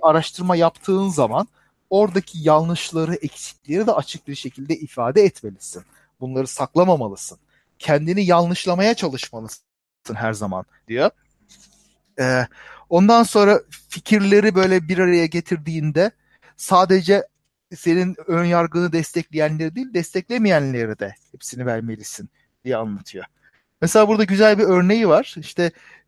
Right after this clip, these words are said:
biraz da iki hafta önce şeyde Dom'da anlattığım yalan savar konuşmasına da benziyor. Böyle bilimdeki uygulamaların yanlışlığı. Millikan, Amerikalı fizikçi Millikan'ın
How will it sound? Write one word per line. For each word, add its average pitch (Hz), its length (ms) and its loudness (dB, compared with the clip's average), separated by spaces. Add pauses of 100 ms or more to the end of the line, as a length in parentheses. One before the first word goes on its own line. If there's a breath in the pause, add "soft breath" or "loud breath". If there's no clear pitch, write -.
(320)
biraz 180 480 0
da 190 240 4 (160)
iki 180 200 -6
hafta 175 340 -2
önce 170 600 0
şeyde 156 540 -4 (140)
Dom'da 151 360 0
anlattığım 147 600 -2
yalan 135 300 -2
savar 151 280 -4
konuşmasına 135 600 -10
da 156 120 -4
benziyor. 107 420 -8
Böyle 110 200 -12
bilimdeki 120 600 -6 (420 soft breath)
uygulamaların 127 680 -4
yanlışlığı. 123 640 0 (300 loud breath)
Millikan, 170 640 4 (400)
Amerikalı 156 500 2
fizikçi 139 480 -4
Millikan'ın 156 600 2